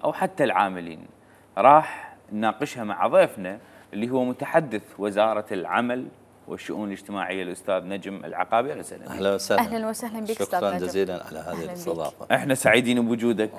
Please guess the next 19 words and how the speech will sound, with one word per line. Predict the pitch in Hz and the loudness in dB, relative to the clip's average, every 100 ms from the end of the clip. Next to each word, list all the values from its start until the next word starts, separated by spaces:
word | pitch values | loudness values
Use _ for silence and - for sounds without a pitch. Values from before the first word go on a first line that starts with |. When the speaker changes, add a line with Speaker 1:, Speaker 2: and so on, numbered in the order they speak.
| 85 82 | -8 -6
Speaker 2:
أنا | 85 | -6
أسعد. | 85 - 87 | -6 -6 -4
Speaker 1:
وأنتم | 101 123 - 123 | 0 -2 0 0
من | |
Speaker 2:
الله | 120 | 2
يحفظك. | 117 113 | 2 4
Speaker 1:
الوزارات | 113 113 117 127 131 131 | 4 10 12 12 12 10
اللي | 123 117 113 113 117 - 101 | 2 4 4 4 2 0 -6
صراحة، | - 110 127 131 - 107 | 2 8 10 10 6 6
آه، | 101 98 98 82 95 95 92 90 87 - - - - - | 6 4 0 -2 0 0 0 -2 -6 -12 -20 -20 -20 -4
يعني | 101 92 107 | -2 0 -2
تستجيبون | 101 110 - 107 107 107 120 104 | -8 -12 -12 -6 -4 -2 -2 -2
لدعوات | 95 90 87 98 95 95 92 | 0 0 0 0 0 0 -4
الإعلام | 90 90 87 95 95 92 90 90 | -6 -4 -4 -4 -2 -4 -6 -10
وفاتحين | 90 87 87 87 92 80 95 - 113 - 135 | -10 -10 -10 -10 -10 -8 -10 -4 -4 -4 -6
صدركم | 127 127 131 131 107 | -2 0 2 0 -2
للإعلام | 107 101 90 104 87 | -2 0 2 2 0
صراحة. | 80 87 80 - - - - | -2 -4 -4 -10 -14 -20 -20
Speaker 2:
آه، | 90 90 85 | -16 -14 -14